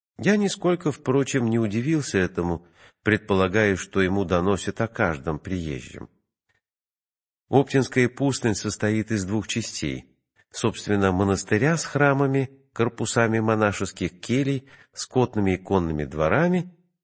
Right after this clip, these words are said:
которые, кстати сказать, содержатся в образцовом виде, как по постройкам, так и относительно животных, гостиницами и разными хозяйственными зданиями,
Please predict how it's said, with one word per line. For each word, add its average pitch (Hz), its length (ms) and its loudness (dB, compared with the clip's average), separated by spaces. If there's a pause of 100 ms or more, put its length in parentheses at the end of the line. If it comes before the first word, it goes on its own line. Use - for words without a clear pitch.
(180)
которые, 143 380 0
кстати - 360 0
сказать, 127 440 0
содержатся 110 640 0
в 104 60 2
образцовом 104 760 2
виде, 95 580 -2 (180)
как - 360 -2
по 95 100 0
постройкам, 95 720 0
так 92 260 2
и 92 40 2
относительно 87 760 -2
животных, 87 640 -2 (320)
гостиницами 147 1120 0 (100)
и 110 80 2
разными 95 420 4
хозяйственными 82 840 -2
зданиями, 156 640 -2